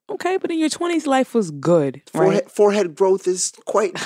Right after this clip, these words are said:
Speaker 1: <sighs>
Speaker 2: substantial
Speaker 1: You
Speaker 2: over
Speaker 1: know,
Speaker 2: the years.
Speaker 1: so here's the thing. I've never been worried about that. I'm actually worried about that now. I feel like I'm seeing more of my forehead. I don't
Speaker 2: <laughs> Oh my God.
Speaker 1: <laughs> I feel like I'm seeing more of it than I'm used to.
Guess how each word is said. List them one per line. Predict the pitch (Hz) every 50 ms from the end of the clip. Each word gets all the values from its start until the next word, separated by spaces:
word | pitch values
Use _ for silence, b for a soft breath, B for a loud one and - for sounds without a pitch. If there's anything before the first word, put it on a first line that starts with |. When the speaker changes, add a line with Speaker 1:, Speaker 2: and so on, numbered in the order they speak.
| B B B B
Speaker 1:
<sighs> | B B B B B
Speaker 2:
substantial | - - 202 - - - - - 165 143 - 143 135 196 233
Speaker 1:
You | 277
Speaker 2:
over | 311 370
Speaker 1:
know, | 381 440
Speaker 2:
the | 466
years. | 262 294
Speaker 1:
so | 311 302
here's | 269 302 311 302
the | 302
thing. | _ 320 339 330 233 -
I've | - 180 185
never | 196 202 208 190 214
been | 214 220 208
worried | 202 208 214 220
about | 214 - 254 269 -
that. | 285 302 -
I'm | - 175
actually | 170 165 170 - 190
worried | 185 196 220
about | 220 - 175 160
that | 165 160
now. | 156 147 147 - _
I | -
feel | - - 185
like | 180 175
I'm | 185 156
seeing | - 175 165 160
more | 160 160
of | 151
my | 156 151
forehead. | - - 170 156 131 143 147 175 B B B B B B B B B B B _
I | - 156 170
don't | 160 - 175 185 202 208 214 - - -
Speaker 2:
<laughs> | -
Oh | 208 180 - - -
my | 233 254 240 226
God. | - - B B B B B
Speaker 1:
<laughs> | B B B B _
I | - 180
feel | - 185
like | 175 170
I'm | 180 180
seeing | - 185 180 175
more | 175 170 165
of | 160 151
it | 147
than | 151 147
I'm | 147 151
used | 170 190 -
to. | - 143 143